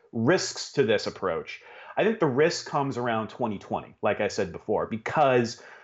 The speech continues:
if we think that, if we think that nothing fundamentally has changed in the economy, and we think that, um, potential G D P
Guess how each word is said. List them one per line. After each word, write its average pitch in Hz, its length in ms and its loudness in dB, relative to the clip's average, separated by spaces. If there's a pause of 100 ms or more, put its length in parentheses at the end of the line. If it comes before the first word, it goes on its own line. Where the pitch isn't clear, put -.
(280)
if 175 200 2
we 190 180 2
think 277 420 -8
that, 165 260 4 (420)
if 143 100 -2
we 190 80 2
think 311 220 0
that 202 160 2
nothing 185 400 0
fundamentally 135 1000 -2
has - 280 -6
changed 98 420 -4
in 95 80 0
the 90 140 -2
economy, 87 580 -8 (360)
and 127 100 4
we 127 80 6
think 151 340 2
that, 117 380 2 (340)
um, 110 340 2
potential 208 460 2
G 143 180 0
D 131 120 0
P 127 460 -2